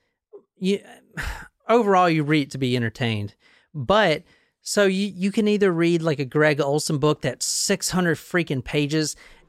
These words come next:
and will tell you everything about everything, just fill your head with all this knowledge that doesn't even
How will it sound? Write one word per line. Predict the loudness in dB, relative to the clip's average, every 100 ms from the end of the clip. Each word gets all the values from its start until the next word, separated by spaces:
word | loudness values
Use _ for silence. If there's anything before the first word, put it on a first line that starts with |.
| -4
and | 0 0 0
will | 0 0
tell | 2 2
you | 2 -4 _ 0
everything | 0 2 -4 -2 -2 0
about | 2 0 -2 _
everything, | 2 4 4 0 0 -2 -2 0
just | -4 -6
fill | -2 2 2
your | 2 2
head | 4 2
with | 2 0 2
all | 4 4
this | 2 0
knowledge | 2 2 4 2 -2 -8 -16 _ _ -2
that | -2 0
doesn't | 0 2 2 0
even | 0 0 -2